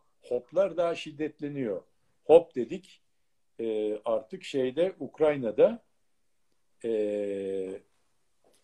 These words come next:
Orange Revolution, malum geçen sefer söylediğimiz, e,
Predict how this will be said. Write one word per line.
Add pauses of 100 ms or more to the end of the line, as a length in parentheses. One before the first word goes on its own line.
(120)
Orange
Revolution, (960)
malum
geçen
sefer
söylediğimiz, (100)
e,